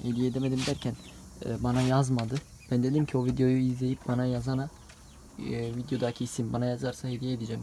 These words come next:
dedim. Yazmadı kendisi. Muhtemelen görmedi bile. Bu videoda görürse muhtemelen pişman olacak. Tavuğumuz yine gelmedi arkadaşlar. O tavuktan artık ümidi kestik ya da bir yere gurk oldu. Ee, şöyle normalde süs tavuğu harici hayvan almıyordum.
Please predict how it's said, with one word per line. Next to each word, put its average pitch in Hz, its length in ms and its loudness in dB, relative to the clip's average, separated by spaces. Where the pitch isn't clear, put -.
dedim. 131 180 -4
Yazmadı 123 380 -4
kendisi. 117 500 -6
Muhtemelen 123 500 0
görmedi 120 420 0
bile. 117 200 -4
Bu 123 100 -2
videoda 117 320 -4
görürse 120 400 -2
muhtemelen 120 520 -4
pişman 120 440 -4
olacak. 113 340 -6
Tavuğumuz 127 500 0
yine 120 180 0
gelmedi 117 360 -2
arkadaşlar. 117 520 -8
O 123 80 -6
tavuktan 120 420 -6
artık 113 280 -4
ümidi 110 260 -4
kestik - 420 -8
ya 113 100 0
da 113 120 -6
bir 113 40 -4
yere 110 160 -2
gurk 117 380 -6
oldu. 113 300 -6
Ee, 117 220 -2
şöyle 123 460 2
normalde 123 360 2
süs - 240 -6
tavuğu 113 320 -6
harici 117 380 -4
hayvan 120 280 0
almıyordum. 120 460 0